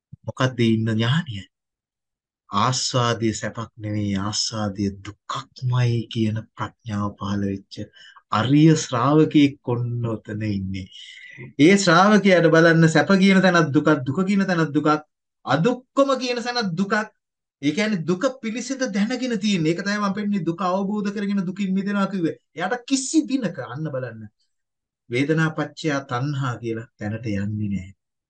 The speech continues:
කෙනෙක් දුකට කැමති වෙන්නේ නැහැ. අන්නේ ශ්‍රාවකයා ඔතන ඉන්නේ දැන්.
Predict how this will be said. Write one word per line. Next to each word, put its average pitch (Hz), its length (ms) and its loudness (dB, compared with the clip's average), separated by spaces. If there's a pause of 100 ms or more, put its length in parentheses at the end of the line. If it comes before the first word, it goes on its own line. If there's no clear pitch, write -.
(420)
කෙනෙක් 156 300 4
දුකට 135 280 2
කැමති 139 400 0
වෙන්නේ 95 400 -8
නැහැ. - 200 -20 (240)
අන්නේ 170 400 4
ශ්‍රාවකයා 151 520 2
ඔතන 120 240 -6
ඉන්නේ 107 320 -8
දැන්. - 160 -8